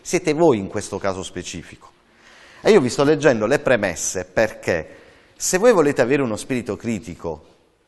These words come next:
costruttivo rispetto a un qualcosa, lo dovete fare però sapendo di che cosa state parlando, perché vi posso assicurare che nulla di più semplice, e questa è una moda,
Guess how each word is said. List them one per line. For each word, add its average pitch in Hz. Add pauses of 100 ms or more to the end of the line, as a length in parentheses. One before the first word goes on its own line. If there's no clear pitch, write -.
(100)
costruttivo 117
rispetto 92
a 117
un 110
qualcosa, 87 (600)
lo 196
dovete 185
fare 92
però 143
sapendo 113
di 90
che 90
cosa 90
state 87
parlando, 80 (340)
perché - (160)
vi 123
posso 156
assicurare 117
che 127
nulla 151
di 117
più 113
semplice, 87 (340)
e 113
questa 143
è 101
una 107
moda, 95